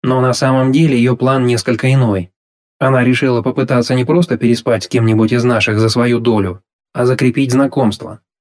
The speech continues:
Ведь это такой шанс для любой женщины. То есть она рассчитывала так понравиться парню,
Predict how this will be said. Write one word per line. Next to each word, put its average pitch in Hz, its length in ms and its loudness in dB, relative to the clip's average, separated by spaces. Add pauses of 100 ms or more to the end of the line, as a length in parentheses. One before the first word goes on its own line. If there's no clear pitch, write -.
(140)
Ведь 117 140 0
это 135 180 0
такой 139 260 0
шанс 127 300 -2
для 113 140 2
любой 127 280 2
женщины. 110 560 -2 (380)
То 127 60 2
есть 120 100 0
она 123 160 0
рассчитывала 123 560 0
так 139 220 -2
понравиться 120 500 0
парню, 95 460 -2